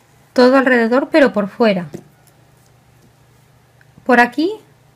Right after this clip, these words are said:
es donde vamos a coser la costura para el vestido. Y por aquí es donde vamos a coser las dos piezas para que solo sean una.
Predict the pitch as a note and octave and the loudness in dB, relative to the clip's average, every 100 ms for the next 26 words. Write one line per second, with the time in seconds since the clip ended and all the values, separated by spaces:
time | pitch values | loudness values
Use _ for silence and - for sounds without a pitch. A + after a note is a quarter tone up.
0 | _ A#3 B3 C4+ C4+ B3 B3 A#3+ A#3 A3 | _ -4 0 2 4 2 -2 -4 -6 -8
1 | G#3 G#3+ G#3 G3 F#3 - - C4+ E4 G4+ | -2 -2 -2 -2 -4 -6 -2 0 -2 -4
2 | _ _ _ _ _ _ A3+ G3 F#3 F3+ | _ _ _ _ _ _ 0 2 -2 -6
3 | - G#3+ F3+ E3+ - _ _ _ - _ | -6 -6 -6 -8 -20 _ _ _ -20 _
4 | - G#3+ - G#3+ G#3+ G#3+ C#4 F4+ - _ | -6 -6 0 2 2 0 -2 -2 -8 _
5 | _ A#3+ A#3 B3+ B3+ A#3+ A#3 A#3 A3 G3+ | _ -4 2 2 2 0 0 -2 -4 -6
6 | G3 C4 D4+ A3+ G3+ G#3+ A3+ - F#3 F#3 | -2 -2 0 -2 0 -4 -4 -4 -4 -4
7 | F3+ - G#3 G3 G3 F#3+ B3 B3 C4+ C4+ | -12 -4 -2 0 -4 -2 -2 -2 -2 -2
8 | A#3 G3+ F3+ | 0 -2 -4